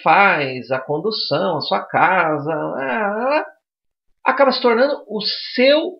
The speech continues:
mundo. E aí vocês vão entender por que que eu falo sempre o seu mundo, o meu mundo, né? Porque assim, é interessante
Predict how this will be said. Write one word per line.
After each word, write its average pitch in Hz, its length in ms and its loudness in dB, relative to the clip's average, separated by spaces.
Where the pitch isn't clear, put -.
mundo. 165 680 4
E 370 160 2
aí 285 300 4
vocês 226 300 0
vão 254 100 0
entender 240 340 0
por 254 160 -6
que 254 100 -6
que 254 80 0
eu 226 120 0
falo 202 200 0
sempre 220 360 -2
o 156 100 0
seu 208 400 4
mundo, 165 480 -4
o 120 60 -6
meu 175 260 2
mundo, 214 560 -4
né? 185 360 0
Porque - 200 -4
assim, 180 440 -4
é 247 60 0
interessante - 1080 0